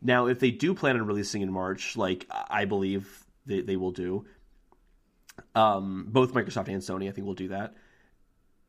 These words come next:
then, yeah, they'll have to announce earlier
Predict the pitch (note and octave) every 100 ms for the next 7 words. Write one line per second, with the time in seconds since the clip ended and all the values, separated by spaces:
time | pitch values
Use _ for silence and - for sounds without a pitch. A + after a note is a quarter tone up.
0 | _ _ _ _ _ _ _ B2 C#3 C#3
1 | C#3 C#3+ D3 C3+ B2 B2+ B2 C#3 C3 C3
2 | C3 - C3 C#3+ D3 D#3 D#3+